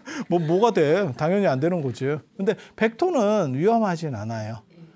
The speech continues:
그리고 여러분 그거 드시는 분들이 있던데? 백토 말고 황토 드시는 분들이 있던데? 예, 황토. 물에다 섞어가지고. 어, 어, 그런 거. 어, 그런 거 드시는 분도 있고.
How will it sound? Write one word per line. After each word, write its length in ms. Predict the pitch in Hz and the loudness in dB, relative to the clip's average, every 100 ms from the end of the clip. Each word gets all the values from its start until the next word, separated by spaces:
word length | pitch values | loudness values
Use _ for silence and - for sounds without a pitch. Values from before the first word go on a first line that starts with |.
| - _ - - | -20 _ -20 -10
그리고 300 | 208 233 220 | -4 0 2
여러분 440 | 180 208 202 190 | 4 2 2 -2
그거 460 | 165 233 269 220 175 | -2 0 4 4 2
드시는 360 | 185 170 175 165 | 0 -2 -2 -2
분들이 440 | 156 143 131 139 | -4 -6 -6 -4
있던데? 360 | 123 160 160 226 - | -4 -6 -4 -6 -6
백토 720 | 165 _ 202 190 160 151 147 | -12 _ -2 0 0 0 0
말고 380 | 135 127 151 185 | -2 -4 -2 -4
황토 320 | 247 302 359 | -6 -4 -4
드시는 360 | 294 170 170 143 | -2 -4 -4 -6
분들이 340 | 139 135 127 | -8 -8 -10
있던데? 360 | 113 156 202 - _ _ _ _ _ - - - | -10 -10 -12 -12 _ _ _ _ _ -20 -20 -8
예, 160 | 220 160 - - - - - | -4 -4 -8 -20 -20 -20 -10
황토. 340 | 269 - 247 - | -8 -4 -6 -2
물에다 300 | 208 302 269 | 0 2 2
섞어가지고. 680 | 262 277 254 214 190 175 - _ - - - 214 240 - - - | 0 0 2 2 2 0 -4 _ -20 -20 -20 -20 -20 -20 -20 -6
어, 60 | 240 | -2
어, 380 | 196 208 202 180 | -2 -2 -4 -2
그런 220 | 226 233 | 0 0
거. 180 | 214 151 - - _ - _ _ _ - _ _ - | -2 -4 -8 -20 _ -20 _ _ _ -20 _ _ -12
어, 160 | 196 - | -12 -8
그런 260 | 233 254 | -6 -4
거 220 | 233 165 165 | -2 -2 -2
드시는 340 | 180 185 175 | -2 0 -2
분도 200 | 160 143 | -4 -4
있고. 280 | 123 - 151 | -6 -6 -8